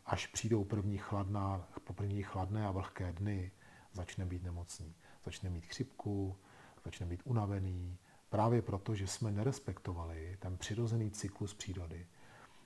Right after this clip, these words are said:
A to je ta rovnováha, o které mluvím. Pokud já v létě mám energii, můžu ji vydávat, můžu si víc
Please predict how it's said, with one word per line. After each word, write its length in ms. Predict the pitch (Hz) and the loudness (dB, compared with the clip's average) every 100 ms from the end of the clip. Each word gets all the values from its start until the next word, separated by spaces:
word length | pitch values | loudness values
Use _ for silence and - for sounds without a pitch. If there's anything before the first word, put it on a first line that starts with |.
| - | -12
A 80 | - - - | -10 -6 6
to 120 | 131 | 8
je 140 | 123 | 8
ta 220 | - 104 | 6 4
rovnováha, 640 | 101 101 120 107 98 90 - | 4 6 6 4 2 0 -2
o 60 | |
které 360 | - - 98 95 | -6 -2 0 0
mluvím. 520 | 92 90 85 78 78 - - - | 0 -2 -4 -6 -10 -14 -20 2
Pokud 340 | 123 117 - 117 | 4 8 8 8
já 220 | 107 95 | 6 4
v 120 | 85 | 4
létě 760 | 110 117 151 151 98 87 85 - - | 8 10 10 4 0 0 -4 -8 -2
mám 240 | 95 90 - | 0 0 0
energii, 840 | 117 120 127 107 101 87 87 98 107 - | 4 8 8 8 4 0 0 -4 -6 -6
můžu 200 | 95 107 | -2 0
ji 160 | 101 | 0
vydávat, 840 | 87 113 120 123 127 101 90 92 - | 4 6 8 8 6 4 0 -2 -2
můžu 180 | 95 104 | -2 -2
si 200 | - 92 | -2 -2
víc 240 | 90 - | -4 -8